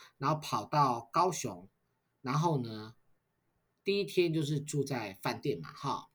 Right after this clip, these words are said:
逛夜市啊，吃高雄美食啊什么的。我们还去吃了那个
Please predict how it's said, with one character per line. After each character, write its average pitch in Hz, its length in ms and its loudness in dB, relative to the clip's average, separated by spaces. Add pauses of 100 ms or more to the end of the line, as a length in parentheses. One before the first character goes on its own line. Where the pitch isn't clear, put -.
(1200)
逛 156 280 4
夜 151 180 6
市 143 300 0
啊， 120 240 -2
吃 - 260 -2
高 165 180 2
雄 147 240 0
美 104 200 -4
食 95 340 -8
啊 104 180 -6
什 - 160 -8
么 92 80 -14
的。 92 160 -12 (300)
我 143 100 -6
们 151 100 2
还 151 100 4
去 190 200 -2
吃 196 320 4
了 180 160 6
那 165 160 0
个 151 260 2